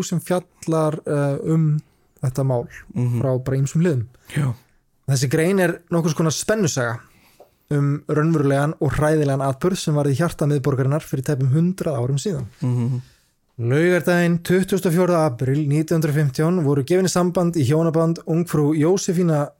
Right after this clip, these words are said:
Speaker 1: Soeka og mister Hobbs fiskkaupsmaður.
Speaker 2: Mhm.
Speaker 1: Helgi Soeka hélt brúðkaupsveislu dóttur sinnar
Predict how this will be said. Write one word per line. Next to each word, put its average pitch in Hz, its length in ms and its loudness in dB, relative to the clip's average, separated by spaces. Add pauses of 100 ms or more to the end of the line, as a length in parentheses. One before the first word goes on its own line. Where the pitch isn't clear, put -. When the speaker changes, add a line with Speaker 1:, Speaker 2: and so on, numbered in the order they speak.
(120)
Speaker 1:
Soeka 196 720 2
og 143 100 -2
mister 151 220 0
Hobbs 185 460 -2 (100)
fiskkaupsmaður. - 880 -4
Speaker 2:
Mhm. 120 260 -2 (720)
Speaker 1:
Helgi 165 640 0
Soeka 160 480 0
hélt 165 240 0
brúðkaupsveislu 151 640 0
dóttur 147 320 -2
sinnar 143 320 0